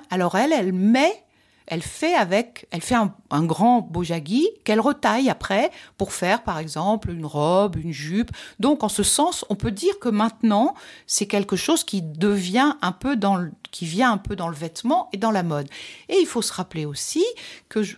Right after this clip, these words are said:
alors je sais plus, peut-être en deux mille quatorze, mais c'est pas compliqué de trouver sur Internet, Chanel a fait à Séoul un défilé avec des vêtements en bojagi. Mais je remonterai ça, moi, aux années deux mille quatorze. Pour moi, c'est ça.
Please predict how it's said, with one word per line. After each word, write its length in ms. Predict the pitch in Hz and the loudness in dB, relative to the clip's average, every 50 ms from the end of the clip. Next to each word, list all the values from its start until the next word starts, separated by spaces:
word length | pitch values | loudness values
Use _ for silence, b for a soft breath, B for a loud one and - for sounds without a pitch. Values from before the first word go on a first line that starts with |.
| - | -10
alors 180 | - 180 180 180 | -6 -6 -4 -4
je 120 | 175 214 | -2 -4
sais 180 | 226 - - 254 | -4 -2 -4 -6
plus, 260 | 247 - - - 190 | -8 -8 -8 -8 -8
peut-être 320 | - - 202 240 233 226 | -6 -4 -4 -4 -4 -4
en 80 | 196 175 | -4 -4
deux 140 | 165 190 196 | -2 -2 0
mille 180 | 220 214 202 | 0 -2 -2
quatorze, 460 | - 208 190 196 - 175 156 156 - 165 | -4 -6 -6 -2 -2 -2 -2 -2 -4 -4
mais 80 | 180 | -4
c'est 160 | 185 - 240 | -2 -2 -4
pas 180 | 220 - 294 277 | -2 -2 -4 -4
compliqué 480 | - - 226 - - 185 - - - 165 | -2 -4 -6 -6 -6 -10 -12 -14 -16 -14
de 100 | 156 165 | -14 -16
trouver 460 | - - - - 190 170 170 165 156 | -16 -14 -12 -12 -10 -10 -12 -12 -14
sur 240 | - - 143 151 143 | -16 -18 -18 -18 -18
Internet, 580 | 131 - - 147 147 156 165 208 247 240 _ b b b b b b | -20 -18 -18 -18 -16 -12 -12 -12 -12 -14 _ b b b b b b
Chanel 540 | - - - 320 262 185 147 135 156 208 240 - _ _ _ - | -12 -6 -4 -4 -4 -4 -6 -8 -10 -12 -14 -16 _ _ _ -8
a 100 | 202 196 | -6 -6
fait 420 | - - - 180 143 143 - 254 b b b b b b | -8 -10 -10 -10 -10 -10 -12 -16 b b b b b b
à 80 | - 208 | -6 -4
Séoul 600 | - - - 214 196 190 185 214 269 294 294 285 294 - _ | -4 -2 -2 -2 -2 0 0 2 2 2 2 0 -2 -6 _
un 100 | - 175 | -6 -4
défilé 640 | 175 165 202 240 240 - - 190 175 175 185 220 240 - | -2 0 -2 -2 -2 -4 -6 -6 -4 -2 -2 -2 -2 -4
avec 260 | - 165 160 180 185 180 | -8 -8 -6 -6 -6 -4
des 140 | 175 190 | -4 -4
vêtements 580 | 165 165 165 165 - - 180 190 208 226 254 262 b b b b b b b b _ - | -4 -4 -6 -6 -6 -4 -2 -2 -2 -2 -2 -6 b b b b b b b b _ -4
en 100 | 214 208 | -4 -2
bojagi. 640 | 196 170 160 165 156 - 131 - - - - - b b b b b b b b b - | -2 -4 -6 -6 -8 -8 -10 -12 -14 -18 -20 -20 b b b b b b b b b -6
Mais 280 | 175 196 220 233 240 | -2 0 2 2 2
je 160 | 208 190 208 | 0 0 0
remonterai 680 | 202 190 202 208 208 208 214 233 240 240 - - 208 202 | 0 2 2 2 4 4 4 2 2 -2 -2 -2 -2 0
ça, 320 | - - - 220 226 233 | 0 0 2 2 2 2
moi, 200 | 208 196 208 214 | 2 2 2 2
aux 140 | 214 190 175 | 2 0 0
années 180 | 165 175 196 202 | 0 -2 -2 -2
deux 100 | 185 175 | -2 -2
mille 180 | 170 165 165 | -4 -6 -8
quatorze. 640 | - - 139 - - - - - - - 147 - - - _ | -10 -12 -14 -12 -10 -10 -10 -8 -10 -10 -10 -10 -10 -8 _
Pour 160 | - 214 208 | -6 -2 0
moi, 240 | 214 214 220 240 247 | 2 2 2 2 2
c'est 160 | 247 - 180 | 0 -4 -4
ça. 260 | - - - - - | -4 -4 -6 -6 -10